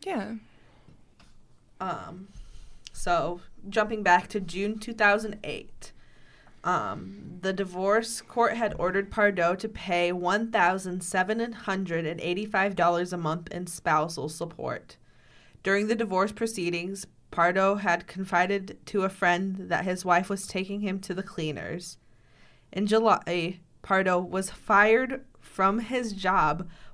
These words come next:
Speaker 2: for billing false hours, and the court suspended the support payments due to his job hardship.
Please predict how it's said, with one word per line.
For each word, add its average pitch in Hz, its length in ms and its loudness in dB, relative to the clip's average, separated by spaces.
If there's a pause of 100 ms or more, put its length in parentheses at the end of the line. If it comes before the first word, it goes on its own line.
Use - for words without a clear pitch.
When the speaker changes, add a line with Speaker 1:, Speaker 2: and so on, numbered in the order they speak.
Speaker 2:
for 202 240 2
billing 202 440 2
false 208 480 0
hours, 180 560 4
and 185 200 -4
the 185 60 -4
court 185 460 0
suspended 196 600 -2
the 202 80 -4
support 202 440 -2
payments 175 400 -6
due 175 180 0
to 175 200 -6
his 170 140 -6
job 160 260 4
hardship. - 640 -4